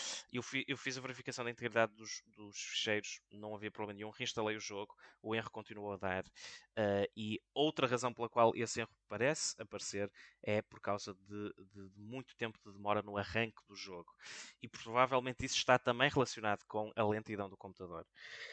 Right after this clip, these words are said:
Eh, portanto, nem sequer consegui abrir o Assassin's Creed Revelations para vocês verem.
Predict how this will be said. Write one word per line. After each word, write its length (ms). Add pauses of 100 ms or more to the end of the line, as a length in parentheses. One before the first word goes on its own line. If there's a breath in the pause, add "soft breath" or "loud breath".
(440 loud breath)
Eh, 80
portanto, 260
nem 120
sequer 260
consegui 360
abrir 260
o 60
Assassin's 360
Creed 180
Revelations 520
para 120
vocês 360
verem. 280